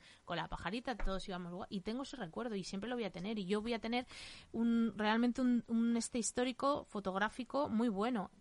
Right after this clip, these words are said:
A ver, que tengo muchos clientes que ya lo hacen igual, ¿eh? Es decir, esta, este, este, esta familia que te comentaba, que me mandaron la, la foto, mira, eh, cuando, cuando le hiciste la foto a la Peque, le están haciendo, por ejemplo, a sus hijas, eh, un, mínimo un, un reportaje anual.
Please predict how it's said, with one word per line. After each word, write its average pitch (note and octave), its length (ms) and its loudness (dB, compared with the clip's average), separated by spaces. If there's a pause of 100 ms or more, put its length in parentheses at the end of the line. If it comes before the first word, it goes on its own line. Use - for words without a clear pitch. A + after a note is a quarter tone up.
A G#3 140 2
ver, A#3 80 0
que G#3+ 80 -4
tengo B3 140 0
muchos A#3 220 0
clientes G3+ 360 -2
que G3+ 100 -6
ya F3 100 0
lo F3+ 60 0
hacen E3+ 220 -4
igual, F3 380 0
¿eh? G3 40 -2
Es F#3+ 60 -4
decir, F#3+ 240 -8
esta, G#3+ 280 -4
este, A3 580 -4
este, - 360 -6
esta - 160 -6
familia A3 280 0
que G#3 80 -4
te G3+ 80 -6
comentaba, G3 560 2 (280)
que G3+ 60 -4
me G3+ 100 2
mandaron G#3+ 440 0
la, G3 240 0
la G3 120 2
foto, G#3+ 280 -2
mira, A#3+ 340 4 (300)
eh, G3+ 260 0
cuando, F#3+ 800 2
cuando F#3+ 380 2
le G3+ 80 2
hiciste A3 240 -2
la A#3 100 2
foto G3+ 220 -4
a - 20 0
la F3 140 0
Peque, G3+ 340 -2
le G#3 100 2
están G#3+ 200 0
haciendo, A3+ 320 -2
por A3 80 0
ejemplo, G#3+ 280 -2
a G3 40 -2
sus G3+ 240 -6
hijas, C4+ 440 -6
eh, F3+ 440 -4 (500)
un, G#3+ 240 -2 (140)
mínimo C#4 440 4
un, G#3+ 540 2
un A3 260 0
reportaje G3+ 540 -2
anual. D#3 400 -2